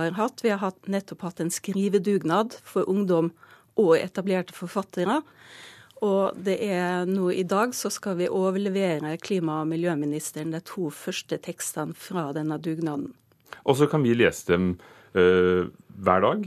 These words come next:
Speaker 2: eh, på deres nettside, på to andre nettsider også. Eh,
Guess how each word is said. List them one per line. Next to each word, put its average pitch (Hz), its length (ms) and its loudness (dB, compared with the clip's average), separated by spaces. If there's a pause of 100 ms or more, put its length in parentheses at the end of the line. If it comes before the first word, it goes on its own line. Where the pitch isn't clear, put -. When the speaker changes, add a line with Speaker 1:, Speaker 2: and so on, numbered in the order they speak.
Speaker 2:
eh, 110 440 2 (440)
på 101 160 2 (160)
deres 90 320 2
nettside, 92 480 0
på 85 1080 2
to 98 120 -2
andre 85 240 0
nettsider 90 400 -2
også. 117 260 0 (440)
Eh, 107 140 4